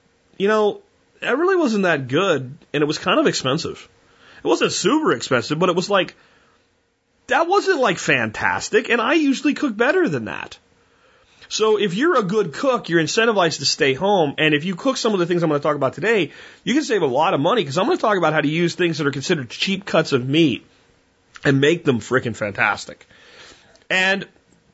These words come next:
it also lets you make better use of what you produce. So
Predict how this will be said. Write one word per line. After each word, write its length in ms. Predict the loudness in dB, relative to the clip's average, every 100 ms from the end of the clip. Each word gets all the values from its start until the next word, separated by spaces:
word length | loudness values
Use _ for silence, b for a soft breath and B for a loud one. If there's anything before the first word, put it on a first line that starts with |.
| _ _ _ _ -2
it 120 | 2
also 280 | 2 0 0
lets 240 | 0 0
you 80 | 0
make 180 | 0 2
better 220 | 2 2
use 240 | 0 -4
of 100 | -2
what 120 | 0 0
you 100 | 0
produce. 600 | -2 -2 -2 -4 -14 -18 _ _ _ _ _ _ _ _ -14
So 460 | -6 0 2 2 0